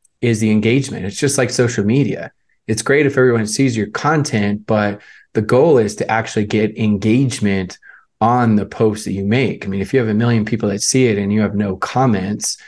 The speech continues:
it's, it's not the same. I'd rather have two hundred thousand, uh, views instead of a million and have a hundred comments, 'cause that means it, it really impacted people. Both are good, one's great.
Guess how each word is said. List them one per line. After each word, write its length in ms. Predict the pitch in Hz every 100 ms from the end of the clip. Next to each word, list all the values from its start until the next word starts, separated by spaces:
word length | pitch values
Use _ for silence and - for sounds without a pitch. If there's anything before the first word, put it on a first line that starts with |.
| - - _ -
it's, 460 | 104 104 - - -
it's 180 | 101 -
not 200 | 120 113
the 80 | 104
same. 320 | - 120 92
I'd 100 | 95
rather 220 | 107 101
have 220 | 107 104
two 200 | - 127
hundred 300 | 113 110 101
thousand, 920 | - 117 107 113 113 104 101 98 101 - - - - _ -
uh, 240 | 98 95
views 500 | 113 107 127 117 104
instead 280 | 107 - 104
of 80 | 98
a 60 |
million 680 | 101 123 143 117 95 107 117 - _ _ _ 113
and 180 | 113
have 440 | 107 113 113 107 107 -
a 60 | 113
hundred 360 | 180 165 87
comments, 480 | - 95 90 87 -
'cause 200 | - 101
that 140 | 107
means 340 | 113 110 107 107
it, 220 | 104 -
it 140 | 113
really 320 | 123 127 123 110
impacted 960 | 110 - - 113 - - 101 95 - - - - _
people. 500 | - 196 185 - - -
Both 320 | 123 131 135
are 80 | 113
good, 440 | 147 139 117 113
one's 280 | 107 101 98
great. 400 | 104 90 -